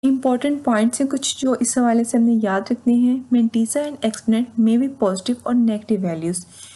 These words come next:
mantissa और exponent positive values भी हो सकती हैं और negative values भी हो सकती हैं।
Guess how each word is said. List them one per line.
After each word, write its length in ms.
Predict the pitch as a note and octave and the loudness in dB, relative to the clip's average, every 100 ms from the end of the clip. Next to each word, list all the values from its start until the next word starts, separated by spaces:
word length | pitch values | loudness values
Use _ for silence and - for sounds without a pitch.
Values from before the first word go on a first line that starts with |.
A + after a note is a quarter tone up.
| - _ - | -20 _ 0
mantissa 460 | B3 A#3+ B3 A#3+ C#4+ | 4 4 2 0 2
और 140 | C#4+ | 2
exponent 480 | A3+ - B3 B3+ B3+ | 0 -2 0 0 2
positive 380 | G#3 F#3 G#3+ B3 | 0 0 -2 -2
values 320 | C4 C4 C4+ - | 0 0 -2 -2
भी 60 | |
हो 160 | C#4 B3+ | 0 0
सकती 280 | B3+ B3 B3+ | -2 0 2
हैं 160 | B3+ | 2
और 380 | B3 G#3 A3 G4 - - _ _ _ - | 2 0 0 -2 -8 -20 _ _ _ 0
negative 420 | A#3+ C4 C4 C4+ | 2 2 0 0
values 340 | A3 F#3 F#3+ - | 0 -2 -6 -4
भी 60 | G3+ | -4
हो 140 | F#3+ | -4
सकती 440 | F#3 F#3 - F#3 F#3+ | -6 -10 -8 -4 -4
हैं। 180 | F#3 | -4